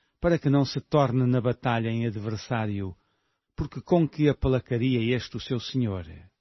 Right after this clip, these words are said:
Porventura não seria com as cabeças destes homens? Não é este aquele Davi, de quem uns aos outros respondiam nas danças, dizendo: 'Saul feriu os seus milhares, porém Davi as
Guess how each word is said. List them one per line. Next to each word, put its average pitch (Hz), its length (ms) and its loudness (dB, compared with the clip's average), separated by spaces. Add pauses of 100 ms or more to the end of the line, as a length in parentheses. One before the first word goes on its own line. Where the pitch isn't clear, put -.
(120)
Porventura 131 640 2
não 127 160 4
seria 123 440 0
com 120 180 -4
as 113 140 -4
cabeças 120 580 -4
destes 113 380 -6
homens? 110 580 -6 (640)
Não 160 180 4
é 147 80 6
este 143 280 2
aquele 139 280 -2
Davi, 113 540 -4 (320)
de 123 140 -4
quem 143 280 4
uns 165 200 4
aos 131 240 2
outros 131 400 0
respondiam 120 760 -2
nas 107 220 -2
danças, 120 480 -2
dizendo: 113 640 -2 (880)
'Saul 143 540 2
feriu 139 480 0
os - 120 -4
seus 123 220 -2
milhares, 113 720 -4 (320)
porém 139 380 4
Davi 117 520 0 (200)
as 135 120 -2